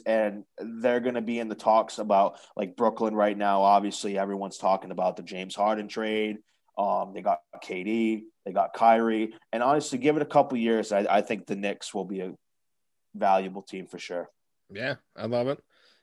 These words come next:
Speaker 2: Yeah, what, what's your, uh, what's your thoughts on the James Harden trade? There, there was a lot of moving parts in that trade.
Speaker 1: There was a lot of moving parts. Um, obviously, I think Brooklyn definitely came out strong. I mean, you can't go wrong. I, I mean, I love James Harden.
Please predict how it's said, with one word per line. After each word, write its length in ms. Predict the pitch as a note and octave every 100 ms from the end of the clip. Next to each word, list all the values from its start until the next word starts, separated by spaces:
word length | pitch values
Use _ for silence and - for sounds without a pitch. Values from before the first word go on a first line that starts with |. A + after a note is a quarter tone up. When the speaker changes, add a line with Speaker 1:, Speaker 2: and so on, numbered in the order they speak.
| _
Speaker 2:
Yeah, 80 | C3
what, 300 | C3+ E3+ -
what's 260 | D3 D3+ G#3+
your, 160 | G3
uh, 80 | E3
what's 160 | D3+ D3+
your 100 | E3
thoughts 300 | D#3 D#3+ -
on 60 |
the 80 | C3
James 280 | C#3 C3 A2+
Harden 280 | C3+ C3+ A2
trade? 260 | A2 F2+
There, 140 | G#2+ -
there 120 | A#2+
was 80 | A#2+
a 40 |
lot 220 | G#2 B2 C3
of 80 |
moving 220 | B2+ B2 A2+
parts 260 | A#2 A2+
in 80 | A2+
that 140 | G#2+
trade. 300 | - G#2+ G2+ - _
Speaker 1:
There 80 | B2+
was 220 | D#3 F#3+
a 40 | F3
lot 220 | E3 D#3
of 60 | D3
moving 260 | D3 C#3
parts. 500 | G#2+ C3 C3 B2 - -
Um, 480 | C3 B2+ A#2 A2+ - _ - _ _ _ _ _ _ _ -
obviously, 640 | C3 D#3 D3+ D#3+ - D#3
I 120 | C3
think 320 | C#3 D#3+ B2 -
Brooklyn 460 | C3 C3 C3 A#2
definitely 440 | G#2+ B2 - B2+ A#2
came 280 | B2 A#2+
out 160 | A2+ G#2+
strong. 500 | - A#2 G#2 G#2 G#2 _ _ _ -
I 40 |
mean, 140 | G#2 G#2
you 60 |
can't 280 | - A#2+ A2
go 100 | G#2+
wrong. 360 | G#2+ G#2 G#2 G2+
I, 280 | G2 G#2+
I 40 | G2
mean, 200 | G2 G2
I 100 | F#2
love 260 | G#2 G#2+
James 300 | G#2 G#2 G2+
Harden. 460 | - G2 G2 G2